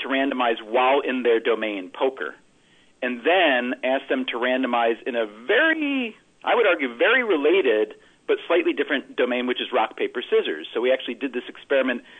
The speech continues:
out in Vegas during the World Series of Poker when all the poker players were there, and they also hold this, um, fun rock, paper, scissors, um, uh,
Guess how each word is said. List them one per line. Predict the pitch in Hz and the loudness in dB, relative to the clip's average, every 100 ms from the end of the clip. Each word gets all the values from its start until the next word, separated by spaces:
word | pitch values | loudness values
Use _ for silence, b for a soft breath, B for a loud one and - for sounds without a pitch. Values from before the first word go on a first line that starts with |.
| B B B B | B B B B
out | 131 147 | 2 4
in | 135 117 | 2 2
Vegas | 127 123 123 - | 2 2 -2 0
during | 135 131 | -2 0
the | |
World | 113 120 117 | 2 0 2
Series | 131 120 | 0 -2
of | 113 | -2
Poker | 156 147 120 | 0 0 0
when | 123 | 0
all | 117 | 0
the | 113 | 0
poker | 180 196 131 | 0 -2 -2
players | 170 143 127 | 2 2 2
were | 120 | 0
there, | 120 120 | 2 4
and | 117 | 4
they | |
also | 120 135 - 123 | 2 2 0 -4
hold | - 127 117 110 | 0 2 2 2
this, | 107 - - | -2 0 0
um, | 104 104 95 - | 0 -2 -8 -2
fun | 127 117 110 98 B B | 0 0 -4 -12 B B
rock, | 127 123 - | -2 -2 -2
paper, | 120 120 - | -4 -4 -4
scissors, | 151 123 113 104 - b b b b - - | -2 0 0 -2 -6 b b b b -14 -4
um, | 110 101 92 90 90 - _ _ - - | 0 0 -2 -6 -16 -20 _ _ -16 -6
uh, | 107 | -4